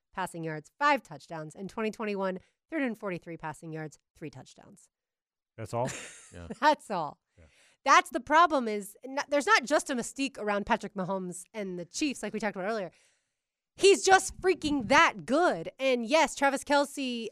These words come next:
Speaker 1: didn't have the best regular season, especially the end of it, and then has two touchdowns, and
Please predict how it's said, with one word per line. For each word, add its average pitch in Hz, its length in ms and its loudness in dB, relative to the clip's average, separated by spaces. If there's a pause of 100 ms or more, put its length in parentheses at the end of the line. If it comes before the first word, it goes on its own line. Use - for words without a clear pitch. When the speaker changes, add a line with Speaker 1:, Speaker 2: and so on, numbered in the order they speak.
Speaker 1:
didn't 269 260 0
have 269 180 4
the 226 80 -2
best 254 360 2
regular 226 380 0
season, 220 460 -4
especially 233 300 -4
the 196 120 -2
end 262 140 -2
of 214 40 -4
it, 175 160 -6 (320)
and 285 160 2
then 294 280 6 (340)
has - 260 2 (400)
two 311 260 0
touchdowns, 190 720 -4
and 208 160 -6